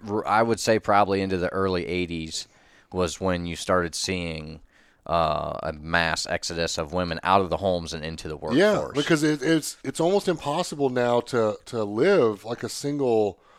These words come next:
Speaker 2: like, person
Speaker 1: Sure.
Speaker 2: lifestyle. I mean, like, I look at this for, like, young kids. I'm like, "How the hell are they gonna make ends meet?" You know, it's like they're gonna have to either live at home and save a shit ton of money for a couple of years until they can afford to put a down payment on a house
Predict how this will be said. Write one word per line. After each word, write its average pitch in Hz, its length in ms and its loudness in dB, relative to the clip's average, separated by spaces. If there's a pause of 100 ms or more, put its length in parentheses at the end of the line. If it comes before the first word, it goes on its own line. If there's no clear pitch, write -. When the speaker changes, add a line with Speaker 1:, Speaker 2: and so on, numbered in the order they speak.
(260)
Speaker 2:
like, 110 220 -4 (120)
person 135 320 2
Speaker 1:
Sure. 104 100 4
Speaker 2:
lifestyle. 110 480 0
I 123 60 -2
mean, 131 280 -2
like, 127 160 -8
I 135 60 4
look 156 200 4
at 151 60 -2
this 156 140 2
for, 143 100 0
like, 120 120 2
young 127 220 0
kids. 165 280 0
I'm 127 80 0
like, 117 120 -8 (340)
"How 190 160 -4
the 202 80 0
hell 208 140 6
are 202 60 6
they 180 60 4
gonna 160 140 2
make 135 200 2
ends 208 260 -2
meet?" 101 280 -8 (760)
You 135 120 2
know, 139 140 6
it's 147 100 4
like 147 100 -2
they're 185 120 0
gonna 190 120 6
have 180 100 4
to 175 60 -2
either 160 180 4
live 160 180 4
at 139 80 -2
home 165 280 4
and 131 80 0
save 156 220 0
a 120 40 0
shit - 220 -2
ton 147 140 -4
of 131 80 -2
money 147 240 4
for 127 160 -4
a - 20 -6
couple 135 280 -2
of 107 60 -4
years 160 300 2
until 135 200 -4
they 131 80 0
can 127 100 -4
afford 147 300 2
to 139 40 0
put 135 140 -2
a 113 40 -2
down 131 240 2
payment 135 200 -2
on 110 60 -4
a - 40 -4
house 139 360 0